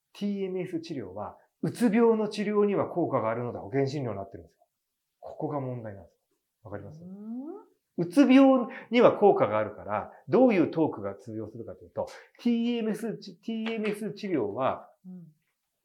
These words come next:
Speaker 1: 保険適-、うつ病に関しては保険適用されている、日本で唯一の機械ですって言われたら、
Speaker 2: へー。
Speaker 1: それ、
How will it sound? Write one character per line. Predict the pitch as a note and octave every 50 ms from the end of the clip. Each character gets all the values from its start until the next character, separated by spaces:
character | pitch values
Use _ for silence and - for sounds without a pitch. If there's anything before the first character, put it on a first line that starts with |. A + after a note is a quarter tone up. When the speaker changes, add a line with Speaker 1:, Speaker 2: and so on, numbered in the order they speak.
| _ _ _ _ _ _ _ _ _ _ _ _
Speaker 1:
保 | _ - - -
険 | - - C4 B3+ A#3+ -
適-、 | - B3+ A#3 -
う | F#3+ - - F3 E3
つ | E3+ A#3 A#3
病 | G#3+ A#3+ A#3+ A#3+ A#3
に | A3+ G#3+ G3+
関 | - G#3+ A3 G#3+ G3 E3+
し | - -
て | A2+
は | A2+ B2 - -
保 | - - - F3 F3
険 | - A#3+ A#3+ A#3 G#3
適 | B3 A#3 A3+ - G#3
用 | F3 C#3+ B2 A2 A2+
さ | - - A#2
れ | B2+ B2+
て | - - B2+
い | A#2+ A#2 A#2
る、 | C#3 D#3 A#2+ - - - - _ _ _ _ _ _ _ _ _ _ _ _ _ _ _ _ _ _ _ _ _ _ _ _ _ _ _ _ _ _ -
日 | D#3+ F3
本 | F#3+ A#3+ B3 A3 F3
で | B2 A#2
唯 | B2 F#3+ A3+
一 | G3 - - D3
の | B2 G#2+
機 | G#2 - -
械 | - F3 D3 A#2
で | A#2+ A2
す | - - B2+
っ |
て | - - _ _
言 | G#2 F#2+ F#2+ G2
わ | G#2 G#2
れ | G#2 G2
た | - - G2
ら、 | F2+ F#2 F#2+ F2+ E2+ - _ _ _ _ _
Speaker 2:
へ | D#3+ D#3 D3 C#3+ C#3+ C#3+ C#3
ー。 | B2+ - _
Speaker 1:
そ | _ E3+
れ、 | D#3 D3 A2